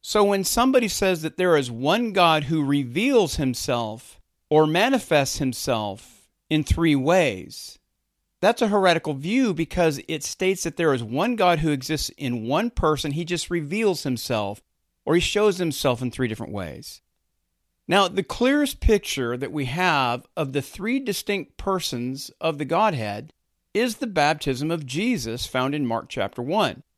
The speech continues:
So when Jesus came up out of the water, the Spirit descended on him like a dove, and the Father said from heaven that this is his Son, and he is pleased in him. Now, you might say it doesn't say that this is the Father.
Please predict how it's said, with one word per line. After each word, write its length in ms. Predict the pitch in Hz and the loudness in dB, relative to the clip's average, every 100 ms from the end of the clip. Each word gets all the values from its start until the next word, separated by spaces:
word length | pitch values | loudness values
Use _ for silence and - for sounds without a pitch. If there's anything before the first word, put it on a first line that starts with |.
| _ _ - | _ _ -2
So 160 | - | 2
when 160 | 170 160 | 4 4
Jesus 320 | 143 170 175 | 2 0 0
came 240 | - 160 | 0 2
up 180 | 151 143 - | 2 2 0
out 160 | 143 | 0
of 80 | 147 | 0
the 80 | 185 | 0
water, 560 | 196 143 113 107 147 190 | 2 2 0 0 -4 -6
the 140 | 151 | -6
Spirit 540 | - - 131 139 156 - | -6 -2 2 2 2 -2
descended 480 | 147 - 214 214 | -2 0 2 4
on 160 | 156 139 | 2 2
him 100 | 139 | 0
like 220 | 123 123 | -2 -4
a 20 | |
dove, 640 | 143 185 196 131 117 151 _ - | -2 4 4 4 2 -6 _ -4
and 160 | 143 | -2
the 60 | 131 | -2
Father 340 | 156 165 170 | 0 0 0
said 300 | 156 170 170 | 0 2 0
from 160 | 190 180 | 0 0
heaven 480 | 185 220 139 135 156 _ _ _ - | 2 2 0 -4 -6 _ _ _ -10
that 180 | 123 - | -8 -2
this 220 | 151 175 | 0 0
is 140 | 185 | 0
his 160 | 220 226 | 0 0
Son, 540 | - 156 139 143 143 - | 0 0 0 -2 -4 -8
and 140 | 131 | -6
he 100 | 127 | -4
is 140 | 131 135 | -4 -6
pleased 480 | - 196 220 147 | -10 -6 -6 -6
in 140 | 123 101 | -6 -8
him. 320 | 101 76 - _ _ _ _ _ _ _ | -10 -14 -20 _ _ _ _ _ _ _
Now, 140 | 170 185 | -4 -2
you 180 | 185 190 | -2 0
might 240 | 240 247 | 0 -2
say 220 | - 196 | -2 0
it 260 | - 170 - | -2 -6 -4
doesn't 280 | 202 170 - | -4 -4 -8
say 380 | - 226 185 | -4 -2 -2
that 220 | 139 139 - | -2 -6 -6
this 260 | 151 147 151 | -8 -6 -6
is 260 | 143 135 | -8 -10
the 160 | - 127 | -12 -10
Father. 640 | - 196 151 98 69 | -4 -2 -2 -4 -12